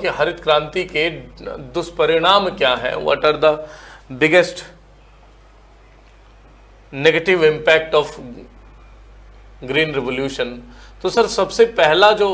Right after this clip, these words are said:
दुष्परिणाम हुआ, क्षेत्रीय असमानता में वृद्धि हुई, क्षेत्रीय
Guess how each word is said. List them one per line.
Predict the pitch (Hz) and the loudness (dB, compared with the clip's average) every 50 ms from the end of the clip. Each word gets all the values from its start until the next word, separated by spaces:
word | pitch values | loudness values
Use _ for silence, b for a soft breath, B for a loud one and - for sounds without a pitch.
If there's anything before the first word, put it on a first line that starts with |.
| 175 156 | -4 -6
दुष्परिणाम | 139 143 170 165 - - 156 156 165 175 185 196 190 | -6 -6 -8 -6 -2 0 0 2 4 2 2 2 2
हुआ, | 175 165 165 165 180 196 - | 0 4 4 4 4 4 0
क्षेत्रीय | - - - - 170 160 - - - 208 208 | -4 -8 -8 -8 -8 -8 -6 -4 0 0 0
असमानता | - - 156 156 - - 170 165 170 180 190 196 196 - 190 185 | 0 0 -4 -4 -4 -4 -2 0 0 0 0 -2 -2 -2 -2 0
में | 180 170 156 | 0 0 -2
वृद्धि | - - 151 156 151 147 151 | 0 0 -2 -2 -2 -4 -6
हुई, | 139 117 123 123 120 - - - - - - - - - - - - - - - - - - | -8 -8 -10 -12 -14 -16 -20 -20 -20 -20 -20 -20 -20 -20 -20 -20 -20 -20 -20 -20 -20 -20 -20
क्षेत्रीय | - - 156 151 156 - 185 175 170 | -8 -4 -4 -4 -2 -2 -2 0 0